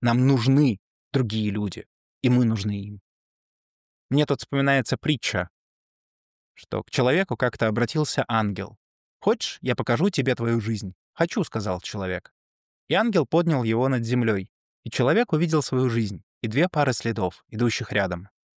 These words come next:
"Кто это рядом со мной?" "Это я", — говорит ангел.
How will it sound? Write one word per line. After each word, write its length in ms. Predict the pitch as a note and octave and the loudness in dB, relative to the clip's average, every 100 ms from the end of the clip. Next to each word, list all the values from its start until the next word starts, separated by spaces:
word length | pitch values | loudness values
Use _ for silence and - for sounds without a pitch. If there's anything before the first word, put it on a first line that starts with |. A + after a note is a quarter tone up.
| _ _ _ _ _ | _ _ _ _ _
"Кто 240 | - A3+ A3+ | -2 0 2
это 140 | B2 | 2
рядом 260 | A2 G#2 G2 | 0 0 -2
со 140 | A2 | -2
мной?" 340 | A#2+ G2+ F#2 _ _ _ _ _ _ _ - | -2 -2 -8 _ _ _ _ _ _ _ -6
"Это 140 | G#2 | -2
я", — 200 | C#3+ G3 | 2 2
говорит 360 | D#3+ G#2+ G#2 G#2+ | 2 0 -2 -2
ангел. 460 | G2 F#2+ F#2 F#2 | -2 -4 -8 -14